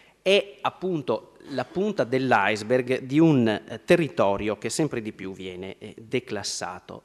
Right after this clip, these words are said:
E c'è una sensazione che si respira in modo palpabile in questa città di Pordenone, e non è una, ehm, un'atmosfera che si respira in altre città vicine a noi, penso Treviso, penso ad altre realtà simili,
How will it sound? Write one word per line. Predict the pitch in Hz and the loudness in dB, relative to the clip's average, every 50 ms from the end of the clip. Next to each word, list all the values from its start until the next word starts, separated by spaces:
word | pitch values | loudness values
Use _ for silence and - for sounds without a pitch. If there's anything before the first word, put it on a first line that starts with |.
| _ _ | _ _
E | - 214 202 - - - - - - _ _ _ _ _ _ _ _ _ - | 2 2 2 2 0 -6 -20 -20 -20 _ _ _ _ _ _ _ _ _ 0
c'è | - 240 | 2 2
una | 247 196 147 117 | 2 2 0 -2
sensazione | - - 127 120 - - 117 - - - 156 156 135 107 95 | -2 -4 -4 -4 -4 -6 -8 -10 -6 -4 -4 -2 -2 -4 -6
che | - 110 101 | -8 -10 -10
si | - - 120 | -8 -8 -8
respira | 120 120 107 - - 143 139 123 | -6 -6 -8 -8 -8 -6 -6 -6
in | 110 101 | -4 -6
modo | 107 120 120 107 95 | -6 -8 -6 -8 -6
palpabile | - 101 95 92 - - 92 90 87 90 90 90 | -6 -8 -8 -6 -6 -6 -6 -6 -6 -10 -12 -14
in | 92 95 | -14 -12
questa | - 101 95 - 95 | -12 -12 -12 -12 -12
città | - - 107 - - 104 | -12 -12 -10 -8 -8 -8
di | 92 98 | -8 -10
Pordenone, | - - 95 98 95 101 95 95 95 95 196 - - - - - - - - - _ | -12 -12 -12 -10 -10 -10 -10 -10 -10 -12 -12 -14 -16 -18 -18 -20 -20 -20 -20 -12 _
e | - 151 | 2 4
non | 151 156 165 165 175 | 4 4 4 4 4
è | 196 196 160 110 - - - - - _ _ _ _ _ _ | 4 4 2 2 0 -4 -10 -20 -20 _ _ _ _ _ _
una, | 143 139 139 143 143 139 131 123 - - - - - - 127 127 | -4 -2 0 2 4 4 4 4 2 0 -4 -12 -20 -20 -18 -14
ehm, | - 131 117 113 110 104 110 - - - _ - - - _ - | -10 -8 -6 -6 -6 -6 -8 -12 -14 -20 _ -20 -20 -20 _ -8
un'atmosfera | - 131 135 143 - 135 131 123 - - 160 151 143 123 | -4 -2 -2 -2 0 -2 -2 -2 0 0 2 2 2 2
che | - - | 0 -4
si | 107 - - | -6 -4 -4
respira | 123 117 110 - - 147 139 123 | -4 -4 -4 -2 -2 0 0 2
in | 110 110 117 | 0 2 0
altre | 123 131 - 135 113 | 0 0 0 -2 -2
città | - - - 107 - - 123 113 | -2 -4 -6 -6 -2 -2 -2 0
vicine | 107 110 - - - 117 110 107 98 | -2 -4 -4 -4 -4 -4 -2 -4 -4
a | 98 | -4
noi, | 101 104 92 90 90 92 95 110 117 - - - - - _ _ | -6 -6 -6 -6 -6 -6 -8 -8 -10 -12 -16 -18 -18 -18 _ _
penso | _ - 110 117 120 117 - 113 - | _ 2 2 2 2 0 -2 -4 -4
Treviso, | - 107 98 92 95 104 110 113 117 120 113 113 95 - | -2 -4 -6 -4 -4 -4 -4 -2 -2 -2 -2 -2 -4 -4
penso | - - 104 107 110 107 - - 98 92 - - | -4 -4 -2 -2 -2 -4 -4 -6 -6 -8 -8 -10
ad | - 98 95 | -14 -6 -4
altre | 117 113 107 - - 101 95 | -2 -2 -2 -4 -8 -8 -6
realtà | 107 101 98 92 - 110 107 104 95 | -6 -6 -6 -4 -4 -4 -4 -4 -4
simili, | - - - 110 107 107 104 101 101 101 - | -8 -8 -6 -4 -4 -4 -4 -6 -6 -10 -12